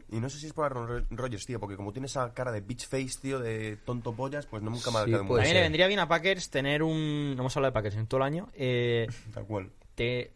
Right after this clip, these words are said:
Speaker 3: quitarse ese peso de encima porque es que vienen de Favre
Speaker 2: Sí, sí, sí.
Speaker 3: y de Rodgers.
Speaker 1: Sí.
Speaker 3: O sea, llevan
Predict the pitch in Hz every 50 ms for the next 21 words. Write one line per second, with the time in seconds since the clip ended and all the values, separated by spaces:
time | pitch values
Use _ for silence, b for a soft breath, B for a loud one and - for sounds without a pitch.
0 | _ - - - 139 123 160 160 190 202 185 190 202 190 170 190 175 170 185 185
1 | 202 185 147 131 139 139 - - 165 160 151 139 135 131 120 113 - - 156 180
2 | 214 254 269 - - - 120 120 113 98 90 90 98 - 107 98 95 98 147 143
3 | 131 127 123 123 123 123 120 131 135 131 110 110 98 95 - - 95 - - 113
4 | 110 127 151 151 139 123 117 113 107